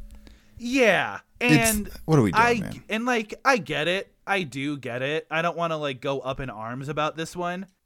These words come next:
Speaker 1: It's just that when you say it like that, it's very, like, authoritarian.
Speaker 2: Well, I don't like how it's also used twenty minutes before when we say, "You're part of this family, you have to do," I'm like,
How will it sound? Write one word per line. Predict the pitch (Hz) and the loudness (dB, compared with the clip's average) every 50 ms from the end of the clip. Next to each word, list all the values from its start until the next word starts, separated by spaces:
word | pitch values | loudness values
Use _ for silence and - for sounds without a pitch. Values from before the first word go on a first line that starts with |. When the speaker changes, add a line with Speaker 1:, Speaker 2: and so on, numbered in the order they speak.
| _ | _
Speaker 1:
It's | - 240 254 247 - | 2 2 2 2 -2
just | - 262 240 - | -6 -8 -4 0
that | 247 226 - - | 0 0 0 -2
when | 156 147 135 151 165 180 196 208 | -6 -6 -6 -4 -4 -2 0 0
you | 208 202 | 0 -2
say | 190 - - 226 214 226 208 | -2 -4 -4 -2 0 0 0
it | 190 165 - _ | 0 -2 -4 _
like | - 120 117 117 117 123 127 139 175 180 - 175 | -16 -14 -12 -8 -6 -6 -4 -4 -6 -6 -4 -2
that, | 190 202 208 220 226 240 - _ _ _ _ _ | 0 2 4 4 2 2 0 _ _ _ _ _
it's | 190 196 190 180 165 - - - - - - _ _ _ _ _ | -2 0 0 0 -2 -4 -8 -14 -14 -14 -16 _ _ _ _ _
very, | 147 143 135 139 165 165 175 185 185 185 | -14 -10 -4 -2 0 0 0 0 0 0
like, | 175 175 165 151 143 131 117 101 - - - _ _ _ _ | 2 2 2 2 0 -2 -6 -8 -14 -20 -20 _ _ _ _
authoritarian. | 151 160 170 - - 180 165 160 160 147 135 - - - 123 113 98 95 90 82 76 - - - _ _ _ | 0 0 0 2 4 4 6 6 6 4 2 0 -2 -4 -4 -4 -4 -6 -8 -10 -12 -16 -20 -20 _ _ _
Speaker 2:
Well, | - 160 165 147 | 6 6 6 6
I | - 147 175 202 | 6 8 8 10
don't | 226 240 208 | 10 10 8
like | 190 180 175 165 | 8 6 6 6
how | - 156 151 | 4 4 4
it's | 139 - - - | 4 2 0 0
also | 117 113 120 131 131 - - 151 147 | 2 4 6 4 4 4 4 4 6
used | 143 143 127 120 120 120 120 117 113 - - - - _ _ _ _ - - - _ _ | 6 6 8 8 10 10 8 8 6 2 -2 -6 -8 _ _ _ _ -20 -20 -20 _ _
twenty | - - - - - 127 123 131 131 139 139 | -10 -10 -6 0 4 6 8 8 10 10 10
minutes | 139 139 135 131 127 - | 10 10 10 8 6 4
before | - - 107 - - - 98 107 113 123 139 160 160 - _ _ _ _ | 0 -4 -6 -4 -2 4 6 8 10 10 10 8 4 0 _ _ _ _
when | - 110 113 120 | 2 4 6 8
we | 120 123 | 8 8
say, | 113 - - 131 117 120 117 117 123 120 _ _ _ _ - | 6 6 6 6 8 8 8 6 4 0 _ _ _ _ 0
"You're | 107 107 | 2 2
part | 101 - - - 127 127 120 | 4 6 6 8 8 8 8
of | 113 | 6
this | 120 117 - | 6 4 2
family, | - - 110 110 110 113 117 123 127 135 131 - _ _ | 4 4 6 6 8 8 8 6 6 4 2 -2 _ _
you | - 104 98 | -2 -2 -2
have | 90 82 - - 117 107 104 101 - - | -2 -4 -4 -2 0 0 0 0 -2 -2
to | - 98 | -2 0
do," | 95 104 101 107 - | 2 2 2 2 2
I'm | 123 113 | 2 4
like, | 113 107 104 - - | 4 4 2 0 -4